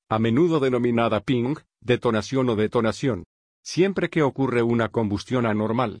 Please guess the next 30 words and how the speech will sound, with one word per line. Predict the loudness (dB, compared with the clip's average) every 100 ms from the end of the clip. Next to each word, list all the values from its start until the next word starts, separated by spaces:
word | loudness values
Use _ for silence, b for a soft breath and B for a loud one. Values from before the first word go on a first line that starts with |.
| -18 -6
se | -4 0
produce | 0 0 -2 0
un | 0
rápido | 0 0 0 0 2
aumento | 2 2 0 0
de | 0
presión | 0 -4 0 0 2
en | 0
el | 0
cilindro, | -2 -2 -2 -2 -4 -6 _
lo | -2 0
que | 0 0
crea | 0 2 2
una | 0 0
vibración | 0 0 -2 -2 -2 0
en | 0
el | 0
bloque | 0 0 0 -2
del | -2
motor. | -2 0 0 0 -4 _ _ _
Es | -4 -2
esta | -4 -2 -2
vibración | 0 0 -2 0 0 0
la | 0
que | -2
detecta | -2 0 -2 -2 -2
el | -2
sensor | 0 -2 0 -2
de | 0 0
detonación. | 0 0 -2 -2 -4 -4